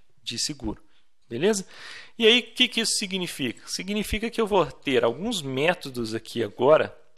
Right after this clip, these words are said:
em optional, que vão me ajudar pra caramba a trabalhar com, com esse objeto que tá lá dentro da caixa.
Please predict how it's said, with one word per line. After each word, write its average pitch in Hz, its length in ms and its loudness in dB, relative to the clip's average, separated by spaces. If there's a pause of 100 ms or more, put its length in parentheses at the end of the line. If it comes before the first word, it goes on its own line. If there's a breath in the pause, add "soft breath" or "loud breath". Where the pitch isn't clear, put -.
(180)
em 113 200 -12
optional, 135 440 0 (500 loud breath)
que 220 120 -2
vão 220 140 8
me 226 100 4
ajudar 180 680 6
pra 220 100 -8
caramba 156 540 0
a 104 40 -2
trabalhar 127 720 2 (320 soft breath)
com, 151 540 2 (400)
com 151 140 2
esse 180 220 0
objeto 165 480 4
que - 80 -20
tá 160 100 4
lá 151 140 6
dentro 151 240 -2
da 160 100 6
caixa. 139 400 2